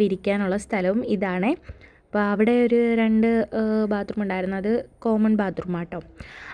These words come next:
അങ്ങനെ നമ്മളിപ്പോൾ താഴേക്ക് പോവാം കേട്ടോ വെള്ളം എടുക്കാൻ വേണ്ടിയിട്ട്. ഇങ്ങനെ ആ കാണുന്നത് എൻ്റെ ഫ്രണ്ടാണേ. അപ്പം ഞങ്ങൾ രണ്ടാളും കൂടെയാണ് കുറച്ച് കുപ്പിയൊക്കെ ആയിട്ട് പറക്കി കൊണ്ടുപോകും. ഇവ ഇപ്പം നിങ്ങൾക്ക്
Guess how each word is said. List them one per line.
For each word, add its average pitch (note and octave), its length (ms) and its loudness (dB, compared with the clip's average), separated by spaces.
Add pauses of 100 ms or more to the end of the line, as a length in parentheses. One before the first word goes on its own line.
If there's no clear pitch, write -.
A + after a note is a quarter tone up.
(120)
അങ്ങനെ D#4+ 280 8
നമ്മളിപ്പോൾ D4 420 8
താഴേക്ക് A#3 460 6
പോവാം F#3 180 2
കേട്ടോ G3+ 220 2
വെള്ളം G#3 260 2
എടുക്കാൻ F#3+ 320 -6
വേണ്ടിയിട്ട്. G3 340 -2 (800)
ഇങ്ങനെ A#3 260 6 (220)
ആ - 20 2 (200)
കാണുന്നത് A3+ 380 4 (200)
എൻ്റെ A3 300 6
ഫ്രണ്ടാണേ. F3+ 540 -2 (180)
അപ്പം G#3 220 -2
ഞങ്ങൾ G#3+ 200 2 (100)
രണ്ടാളും G#3+ 400 2
കൂടെയാണ് G#3 340 2 (300)
കുറച്ച് G#3 280 -4
കുപ്പിയൊക്കെ G#3+ 420 0
ആയിട്ട് F#3+ 200 0 (160)
പറക്കി G#3 280 0
കൊണ്ടുപോകും. G3+ 440 2 (600)
ഇവ A#3 40 6 (520)
ഇപ്പം A4 180 6
നിങ്ങൾക്ക് C#4+ 300 6